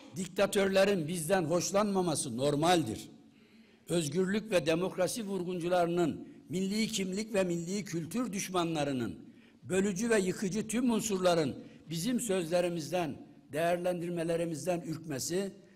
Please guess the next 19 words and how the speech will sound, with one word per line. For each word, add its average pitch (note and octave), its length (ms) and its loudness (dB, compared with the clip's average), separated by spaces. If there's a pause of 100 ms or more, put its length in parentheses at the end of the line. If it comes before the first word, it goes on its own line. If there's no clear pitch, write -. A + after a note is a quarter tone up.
(120)
kulaklarını E3 640 0
tıkaması D3 640 -6
boşuna C3 420 -6
değildir. A2+ 500 -6 (460)
Ancak E3 460 -2
unuttukları D#3 680 -4
bir C3+ 60 -10
şey D3+ 320 -4
vardır. C#3 400 -4 (540)
İster F#3 600 0
anketlerdeki D3 1000 -4
oy D#3 320 0
oranlarımızla C3 720 -4
oynasınlar, A2+ 720 -6 (580)
ister E3 440 -2
iktidar D#3 640 -2
kahyası C3 540 -4
fatihler C3+ 640 -4
ekranlardan, C3+ 880 -4